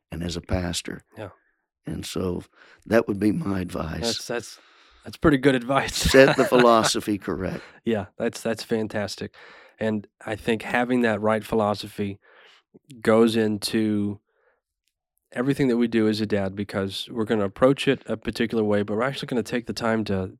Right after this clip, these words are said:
Speaker 2: think about our situation from that lens and perspective. And I, I think that is liberating. Just
Speaker 1: It is
Speaker 2: the thought of
Speaker 1: very
Speaker 2: Yeah.
Speaker 1: liberating.
Speaker 2: Yeah.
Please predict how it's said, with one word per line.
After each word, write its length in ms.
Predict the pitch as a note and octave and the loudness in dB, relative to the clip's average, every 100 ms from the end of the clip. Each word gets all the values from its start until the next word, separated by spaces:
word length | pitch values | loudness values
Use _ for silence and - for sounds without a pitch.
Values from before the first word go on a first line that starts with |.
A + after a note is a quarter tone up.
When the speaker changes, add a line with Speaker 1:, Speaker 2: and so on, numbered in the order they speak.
| _ | _
Speaker 2:
think 240 | - C3 C3 | 0 0 2
about 200 | A2+ G#2 | 0 0
our 80 | |
situation 640 | G#2 G#2+ G#2+ G#2 G2+ - G2+ | 0 -4 -2 -2 -2 -4 -6
from 300 | - A2 G#2+ | 0 2 2
that 220 | G#2 G#2 | 2 0
lens 280 | G#2+ G#2+ G2+ | 0 0 -2
and 140 | G2 | -6
perspective. 640 | G2+ - G2+ F#2+ - F2 - - - - _ | -10 -8 -8 -8 -10 -14 -18 -20 -20 -20 _
And 100 | F#2+ | -6
I, 140 | F#2+ F#2+ _ _ - | -6 -6 _ _ -10
I 80 | G#2 | -2
think 220 | A2+ G2+ | 0 2
that 180 | G#2+ G#2+ | 0 0
is 180 | G#2+ | 0
liberating. 600 | G2+ G2 G2 F#2+ F#2+ F#2 - | -4 -4 -4 -4 -6 -12 -16
Just 160 | - A2 | -4 0
Speaker 1:
It 60 | A2 | 0
is 100 | G2+ | -2
Speaker 2:
the 80 | |
thought 140 | F#2+ G#2 | 0 4
of 40 | |
Speaker 1:
very 140 | C#3 D3 | 6 6
Speaker 2:
Yeah. 60 | |
Speaker 1:
liberating. 640 | B2 G2+ F#2 F2 E2 - - - _ _ | 6 4 2 0 -4 -6 -10 -16 _ _
Speaker 2:
Yeah. 180 | F#2+ | -10